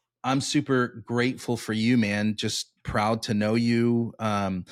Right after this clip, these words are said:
you make building business for me inspiring to, you know, make it fun.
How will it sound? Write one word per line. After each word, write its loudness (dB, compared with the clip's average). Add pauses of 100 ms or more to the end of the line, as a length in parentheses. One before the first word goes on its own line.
(240)
you 2
make 2 (100)
building 2
business -4
for -6
me 0
inspiring -4
to, -8
you -8
know, -4
make -6
it -16
fun. -8